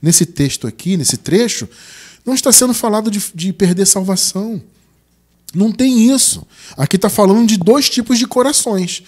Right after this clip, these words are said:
O coração que absorve a palavra, que é a água, né? A terra que absorve a água é o coração que absorve a palavra e rende bons frutos. É a boa árvore, que nós vimos lá no início Jesus falando, né?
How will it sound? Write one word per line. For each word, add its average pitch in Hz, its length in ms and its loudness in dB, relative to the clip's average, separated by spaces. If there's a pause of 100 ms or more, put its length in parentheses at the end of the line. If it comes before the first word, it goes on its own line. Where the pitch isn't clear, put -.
(280)
O 147 80 -4
coração 208 600 4
que 262 80 0
absorve 160 680 2
a 139 80 -2
palavra, 151 680 -2
que 151 140 -4
é 127 40 -2
a 131 60 -4
água, 156 380 -4
né? 175 180 -4 (200)
A 131 100 -6
terra 202 460 2
que 190 100 -4
absorve 143 500 -2
a 139 60 -2
água 160 300 -2 (240)
é 156 80 -2
o 156 80 2
coração 175 500 0
que - 80 -4
absorve 135 640 0
a 131 60 -6
palavra 185 500 -2 (180)
e 233 120 0
rende 185 340 2
bons 214 260 -4
frutos. - 520 -8 (380)
É 269 80 4
a 226 80 4
boa 139 380 0
árvore, 190 560 -6 (560)
que 160 80 -4
nós 160 160 0
vimos 170 260 2
lá 202 140 0
no 294 80 -2
início 226 260 0
Jesus 196 300 -2
falando, 202 480 -4 (400)
né? 170 160 -2